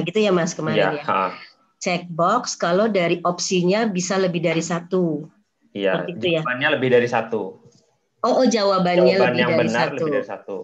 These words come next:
Speaker 1: Oh,
Speaker 2: Ya.
Speaker 1: oke.
Speaker 2: Itu yang
Speaker 1: Oh,
Speaker 2: membedakan
Speaker 1: kalau
Speaker 2: dengan multiple choice. Kalau fill in the
Speaker 1: Oke.
Speaker 2: blank.
Speaker 1: Mm-mm. Fill in the blanks, eh, biasa seperti isian singkat ya.
Speaker 2: Ha.
Speaker 1: Nah,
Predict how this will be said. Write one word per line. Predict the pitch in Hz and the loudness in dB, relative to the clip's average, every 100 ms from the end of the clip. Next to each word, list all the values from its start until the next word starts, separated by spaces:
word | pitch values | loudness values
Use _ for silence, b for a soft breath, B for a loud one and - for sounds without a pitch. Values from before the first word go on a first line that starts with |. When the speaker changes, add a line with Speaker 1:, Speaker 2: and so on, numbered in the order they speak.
| - | -6
Speaker 1:
Oh, | 160 151 | -2 -2
Speaker 2:
Ya. | 120 | -2
Speaker 1:
oke. | - 160 _ b b b | -8 -20 _ b b b
Speaker 2:
Itu | - 113 | -10 -2
yang | 120 | 0
Speaker 1:
Oh, | 120 | 0
Speaker 2:
membedakan | 107 123 | 0 0
Speaker 1:
kalau | 110 | 0
Speaker 2:
dengan | 104 104 | -2 -4
multiple | 101 107 98 | -6 -6 -4
choice. | 95 92 | -4 -4
Kalau | - 92 | -6 -8
fill | - 98 | -6 -6
in | 98 | -6
the | |
Speaker 1:
Oke. | - | -6
Speaker 2:
blank. | 95 113 160 - - - | -6 -6 -8 -12 -18 -16
Speaker 1:
Mm-mm. | 170 160 160 160 170 | -14 -10 -8 -8 -8
Fill | - 165 | -4 -4
in | 160 | -2
the | 160 | -2
blanks, | 180 220 - | -4 -4 -6
eh, | 170 165 156 | -6 -4 -4
biasa | 160 170 196 202 | -2 -2 -4 -4
seperti | 208 - 170 202 202 185 | -4 -4 -4 -4 -2 -4
isian | - 170 170 170 | -4 -2 -2 -4
singkat | - 156 - 165 170 - | -6 -10 -6 -6 -6 -6
ya. | 160 - b b b - | -6 -6 b b b -8
Speaker 2:
Ha. | 82 92 - _ | -4 -4 -6 _
Speaker 1:
Nah, | 160 151 | -20 -20